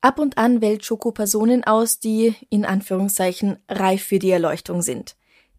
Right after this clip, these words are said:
Die müssen dann zwischen fünfzigtausend und einhunderttausend Yen für die Initiation zahlen. Die besonderen Rituale beinhalten unter anderem das Trinken von Shokos Blut oder Sperma.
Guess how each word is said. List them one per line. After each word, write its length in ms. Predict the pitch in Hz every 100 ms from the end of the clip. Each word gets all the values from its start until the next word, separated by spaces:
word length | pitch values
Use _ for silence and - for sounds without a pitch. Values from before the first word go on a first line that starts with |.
| -
Die 140 | 277
müssen 340 | 269 294 302 262
dann 240 | 240 247
zwischen 400 | - 302 - 285
fünfzigtausend 1000 | - 269 262 269 262 208 202 208 214 -
und 220 | 220 -
einhunderttausend 800 | 214 214 208 202 202 190 202 180
Yen 300 | 190 190 196
für 180 | - 196
die 140 | 202
Initiation 840 | 196 196 - 208 214 - 208 190
zahlen. 480 | 185 180 175 170 180 _ _ _ _ _ 262
Die 80 |
besonderen 520 | 247 247 262 277 262 240
Rituale 580 | 254 254 226 208 240
beinhalten 680 | 240 240 254 233 233 - 240
unter 320 | 294 320 311
anderem 560 | 220 214 214 220 226 - _
das 200 | 214 202
Trinken 400 | - 269 262 247
von 200 | - 226
Shokos 420 | 240 226 226 -
Blut 460 | - 240 311 320 - _
oder 240 | 214 208
Sperma. 500 | 214 - 185 175 175